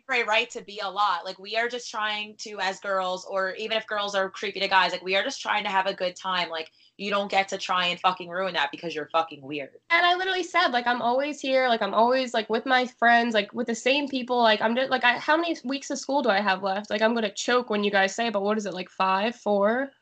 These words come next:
Speaker 1: Yeah,
Speaker 2: Like,
Speaker 1: you,
Speaker 2: I'm
Speaker 1: yeah, you have
Speaker 2: I'm
Speaker 1: about a good month
Speaker 2: sick.
Speaker 1: left.
Speaker 2: I am sick.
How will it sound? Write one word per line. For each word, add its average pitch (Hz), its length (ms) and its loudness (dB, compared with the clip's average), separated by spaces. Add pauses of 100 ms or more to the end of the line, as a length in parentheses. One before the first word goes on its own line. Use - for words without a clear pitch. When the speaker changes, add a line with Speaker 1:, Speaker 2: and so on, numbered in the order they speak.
(100)
Speaker 1:
Yeah, 160 380 2
Speaker 2:
Like, 240 100 4
Speaker 1:
you, 175 160 -4
Speaker 2:
I'm 254 140 0
Speaker 1:
yeah, 247 220 6
you 254 80 4
have 240 80 10
Speaker 2:
I'm 254 80 10
Speaker 1:
about 247 220 4
a - 40 0
good 220 180 2
month 196 200 6
Speaker 2:
sick. 196 120 4
Speaker 1:
left. 170 480 -2 (140)
Speaker 2:
I 254 180 4
am 208 160 -4
sick. - 560 -6